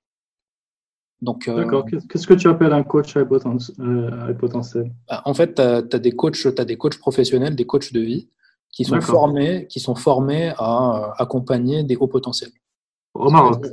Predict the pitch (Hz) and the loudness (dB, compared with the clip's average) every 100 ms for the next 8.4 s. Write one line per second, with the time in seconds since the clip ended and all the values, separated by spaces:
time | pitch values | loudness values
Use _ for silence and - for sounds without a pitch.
0 | - - _ _ _ _ _ - 240 127 | -14 -20 _ _ _ _ _ 4 6 6
1 | 113 - - - _ _ _ _ _ - | 2 -4 -8 -10 _ _ _ _ _ -6
2 | 160 - 120 - _ _ 233 277 165 113 | -6 -6 -10 -14 _ _ 2 4 4 2
3 | 117 - - - - 214 143 127 127 147 | -4 -6 -10 -16 -2 2 2 0 -4 -4
4 | 151 180 - - 247 294 160 123 110 113 | -4 -6 -4 2 4 4 4 2 0 -6
5 | _ _ _ - 131 156 208 170 131 143 | _ _ _ -12 -2 2 4 4 4 2
6 | 131 131 180 156 135 127 131 131 131 123 | 0 2 2 4 2 4 0 0 0 2
7 | 165 - 151 123 117 127 - 135 131 - | 2 2 0 -2 -2 -6 -2 -2 -2 -2
8 | 143 123 113 110 | -2 0 -4 -6